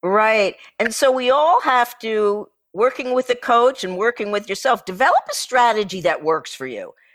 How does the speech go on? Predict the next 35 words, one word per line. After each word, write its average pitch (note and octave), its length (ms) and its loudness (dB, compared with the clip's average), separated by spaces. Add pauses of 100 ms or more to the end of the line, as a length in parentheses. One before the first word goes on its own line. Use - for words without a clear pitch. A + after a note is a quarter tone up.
(260)
So, B3+ 520 2 (180)
you - 220 -6
know, D4 80 4
you've C#4 240 -6
come - 180 0
up D4+ 160 2
with C#4 140 -8
your B3 100 -2
formula. C4 720 0 (200)
You B3+ 100 -4
know, B3+ 140 4
it A3+ 120 0
may A3+ 240 2
not D4 240 4
have - 100 0
happened A3+ 500 0
the G#3+ 80 -2
first A#3+ 400 2
time, F3 540 2 (120)
but G#3 240 2
over B3 320 2
time C4 480 0
you A3 100 -6
realized, G3 1080 0
and E3 520 -2 (160)
I F3+ 120 2
do A3+ 140 -10
the F3 120 -8
same F#3 320 -4
thing, A3+ 340 -2 (280)
that F#3+ 200 4
arriving F#3 640 2
early, F#3+ 480 2
and, E3+ 180 -6
oh, E3+ 120 2